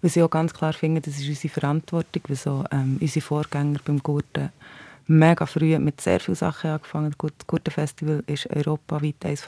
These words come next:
der ersten, gewesen, wo Mehrwegbecher hat eingeführt hat. Da gibt es x so Sachen. Dann haben wir auch ein bisschen das Glück mit unseren Besuchenden,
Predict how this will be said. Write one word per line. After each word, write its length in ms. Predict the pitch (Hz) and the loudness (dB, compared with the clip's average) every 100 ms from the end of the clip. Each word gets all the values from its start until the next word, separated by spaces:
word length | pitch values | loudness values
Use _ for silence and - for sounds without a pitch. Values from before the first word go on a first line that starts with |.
| 160 | -8
der 120 | 160 | -2
ersten, 320 | 156 156 - | -2 -4 -8
gewesen, 200 | - 156 | -6 -2
wo 80 | 143 | 0
Mehrwegbecher 840 | 147 170 170 - - 156 - 160 | 2 2 0 -2 -2 -4 -4 -4
hat 80 | 156 - | -4 -2
eingeführt 460 | 151 - - 151 - | -4 -4 -8 -8 -8
hat. 20 | |
Da 40 | |
gibt 160 | - - | -12 -8
es 160 | - | -4
x 200 | 175 - | -2 -4
so 80 | 170 | -8
Sachen. 540 | 147 143 - - 143 160 _ - - | -4 -6 -6 -10 -10 -10 _ -20 0
Dann 260 | 165 170 190 - | 6 6 6 4
haben 220 | 170 170 | 6 8
wir 200 | 175 196 - - - - | 8 6 2 -6 -10 0
auch 300 | - 220 - | 4 4 4
ein 60 | |
bisschen 140 | 226 240 | 2 2
das 120 | - | -2
Glück 480 | - 202 254 - - | 2 2 2 -2 -2
mit 220 | 190 175 | 0 0
unseren 220 | 202 202 185 | 0 0 -2
Besuchenden, 880 | - 190 202 - 208 208 208 202 | 0 0 0 0 0 2 0 -2